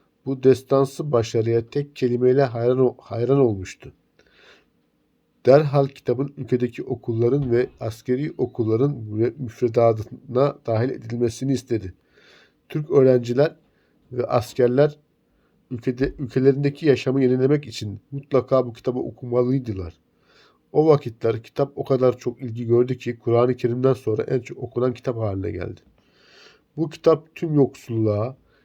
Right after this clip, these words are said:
imkansızlıklara ve elverişsiz doğa koşullarına rağmen bir avuç aydının önderliğinde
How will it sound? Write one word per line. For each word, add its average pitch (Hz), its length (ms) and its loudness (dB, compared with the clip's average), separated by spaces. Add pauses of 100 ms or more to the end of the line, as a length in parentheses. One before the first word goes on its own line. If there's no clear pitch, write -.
(240)
imkansızlıklara 127 1120 2
ve 123 40 2
elverişsiz 123 760 0
doğa 135 260 6
koşullarına 131 600 2
rağmen 110 360 0 (680)
bir 143 220 0
avuç 139 300 4
aydının 131 500 0
önderliğinde 110 840 0